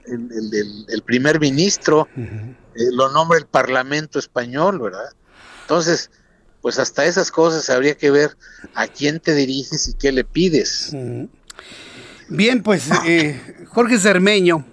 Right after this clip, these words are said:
Speaker 2: ex embajador de México en España, profundo conocedor de esta intensa y muy entrañable relación entre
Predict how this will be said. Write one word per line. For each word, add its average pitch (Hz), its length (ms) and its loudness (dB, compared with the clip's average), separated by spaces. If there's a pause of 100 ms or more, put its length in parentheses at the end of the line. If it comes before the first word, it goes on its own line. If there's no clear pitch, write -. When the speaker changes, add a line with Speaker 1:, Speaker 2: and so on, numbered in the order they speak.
Speaker 2:
ex 170 220 -2
embajador 151 560 4
de 156 120 2
México 156 520 0
en 123 80 2
España, 135 640 -2
profundo 147 460 0
conocedor 139 580 0
de 143 100 0
esta 127 400 0 (360)
intensa 147 680 4
y 123 80 2
muy 147 380 4
entrañable 131 960 0
relación 123 600 0
entre 117 440 -4